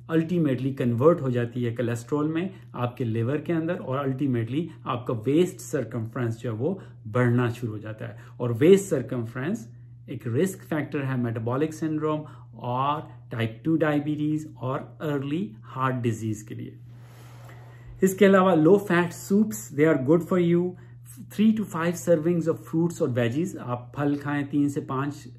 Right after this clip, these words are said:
servings, जिसमें आप, अ, carrots खा सकते हैं, अ, खीरा, cucumber, अ, मूली खा सकते हैं, गाजर खा सकते हैं, celery, broccoli,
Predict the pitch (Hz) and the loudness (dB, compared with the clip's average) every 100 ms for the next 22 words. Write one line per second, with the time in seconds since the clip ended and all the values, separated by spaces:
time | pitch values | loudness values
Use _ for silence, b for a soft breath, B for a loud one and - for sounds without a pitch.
0 | - - 143 131 143 143 139 B B 127 | -20 -6 -2 -2 -2 -4 -6 B B -8
1 | 120 131 113 113 110 113 B B - 110 | -6 -2 0 0 -2 -6 B B -14 -8
2 | 110 107 - 139 143 143 - 147 139 139 | -4 -4 -2 0 0 -2 -4 -4 -4 -6
3 | 127 147 131 127 123 123 120 B B - | -8 -6 -4 -2 -2 -2 -4 B B -10
4 | 117 110 - 151 147 - 151 143 143 143 | -8 -6 0 2 2 0 -4 -2 -2 -2
5 | 135 135 135 131 B - 120 117 117 117 | -2 0 -2 -6 B -16 -6 -2 0 0
6 | 113 113 117 127 127 143 147 147 135 139 | 0 0 -2 -2 0 0 0 -2 -4 -6
7 | 135 123 - 135 127 123 123 B B - | -6 -10 -8 -4 -2 -2 -4 B B -8
8 | 117 127 139 143 139 139 143 123 135 123 | 0 2 2 -2 -4 -6 -6 -8 -6 -4
9 | 120 120 120 - 135 139 139 139 131 127 | -2 -4 -6 -4 -2 -2 -2 -4 -6 -8
10 | B - 123 135 - 147 135 | B -4 -2 -2 -2 -4 -4